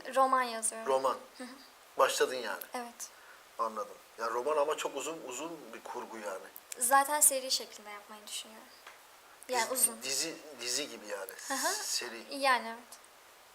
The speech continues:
Speaker 2: Anladım. Yani, e, hiç ipucu var mı bize?
Speaker 1: Ee, yani bakmak isteyen internette kanalım var. Yani YouTube kanalı değil, Wattpad diye bir uygulama var.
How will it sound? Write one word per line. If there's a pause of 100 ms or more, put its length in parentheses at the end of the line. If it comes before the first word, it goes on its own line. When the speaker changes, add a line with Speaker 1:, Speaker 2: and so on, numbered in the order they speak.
(160)
Speaker 2:
Anladım.
Yani,
e,
hiç (100)
ipucu
var
mı (220)
bize? (1160)
Speaker 1:
Ee, (640)
yani (420)
bakmak
isteyen
internette (560)
kanalım
var. (680)
Yani (180)
YouTube
kanalı
değil,
Wattpad
diye
bir
uygulama
var.